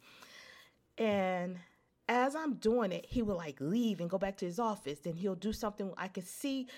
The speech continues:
through his window. He'll start going to his computer, and then he'll come back and he'll watch me. Then he'll go back. And this went on for a couple of days. And then one day he said to me, "Stop right there,"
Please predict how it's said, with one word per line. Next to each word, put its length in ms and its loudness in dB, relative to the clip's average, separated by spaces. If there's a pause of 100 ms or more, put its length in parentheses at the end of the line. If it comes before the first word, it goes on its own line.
(220)
through 500 6 (140)
his 280 2
window. 520 0
He'll 200 -4
start 320 -6
going 260 -2
to 120 -4
his 240 -2
computer, 540 -6
and 160 -10
then 80 -2
he'll 160 0
come 260 -4
back 400 -2 (280)
and 100 -2
he'll 160 2
watch 340 -4
me. 100 -2
Then 140 -2
he'll 160 2
go 160 0
back. 300 -2
And 100 -4
this 160 -4
went 160 -2
on 140 -4
for 160 -2
a 120 -18
couple 220 -4
of 100 -4
days. 520 -6 (400)
And 100 -2
then 140 -2
one 180 2
day 180 2
he 140 -4
said 320 -4
to 100 -10
me, 280 -8 (960)
"Stop 400 0
right 180 0
there," 240 -6